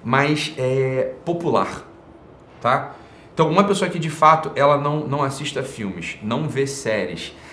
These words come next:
não vê séries com esse interesse, e pior, às vezes a pessoa até assiste, vê série, mas não entende que essa é a arma, esse, essa é a, essa é a força que a pessoa tem pra vincular o outro, você tá entendendo? Essa que é a coisa. Como é que você mantém um relacionamento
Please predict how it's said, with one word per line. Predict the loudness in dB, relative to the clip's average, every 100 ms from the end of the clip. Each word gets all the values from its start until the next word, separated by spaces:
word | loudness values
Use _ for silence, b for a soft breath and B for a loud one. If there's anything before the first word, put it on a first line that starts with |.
| B
não | 0 2
vê | 2
séries | 2 0 -2
com | -2
esse | -4 -4 -4
interesse, | 0 0 0 -2
e | -8
pior, | -8 2 6 6
às | 4
vezes | 0
a | -2
pessoa | -2 -2
até | 0 0
assiste, | 0 -4 -6 -6 -4
vê | -6
série, | -2 -2 0
mas | -2
não | -2
entende | -4 -6 -8
que | -4 0
essa | 2 2 0 -2
é | 0 0
a | 2
arma, | 4 4 4 -2 -4
esse, | -2 -2 -4 -4
essa | -2 -2 -2 0
é | 0 0
a, | 2 2 2
essa | -2 -2 0
é | 0
a |
força | 0 -2 0 2 2
que | -2
a | -4
pessoa | -6 -2 -2
tem | -2 -4 -6 -10 B B B
pra | 2
vincular | 4 4 2 2 4 6
o | 6
outro, | 8 6 4 -6 -8
você | -6
tá | -2 -2
entendendo? | -4 -2 -2 -2 -6 -12 -2
Essa | 0 0
que | 0
é | -2
a |
coisa. | 0 6 6 6 0 B B B
Como | 2
é | 4
que |
você | 4 2 4 2
mantém | 2 0 0 0
um | 2
relacionamento | 2 2 0 -2 -2 -2 0 0 -2 -10